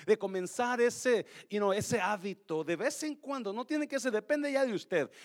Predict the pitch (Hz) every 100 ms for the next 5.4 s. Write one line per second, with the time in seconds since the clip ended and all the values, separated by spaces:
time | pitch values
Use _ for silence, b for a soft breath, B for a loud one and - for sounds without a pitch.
0 | B 214 202 196 160 - 254 254 196 214
1 | 214 196 175 - 208 202 160 - B -
2 | - 180 170 160 135 - B B B -
3 | 175 156 143 160 165 135 120 170 156 156
4 | 185 - 427 - 202 202 208 - 190 175
5 | 156 160 143